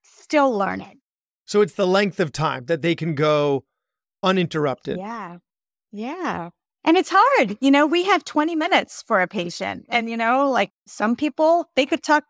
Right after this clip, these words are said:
Speaker 1: for nineteen and a half <laughs> if you let them. You just have to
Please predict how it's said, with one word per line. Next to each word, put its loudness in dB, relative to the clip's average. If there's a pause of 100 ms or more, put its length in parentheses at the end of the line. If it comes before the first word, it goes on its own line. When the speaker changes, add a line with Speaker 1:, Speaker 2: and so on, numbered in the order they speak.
(140)
Speaker 1:
for 0
nineteen 2
and 4
a 2
half 0
<laughs> -4
if -2
you 2
let 2
them. 2
You -12
just -10
have 0
to 2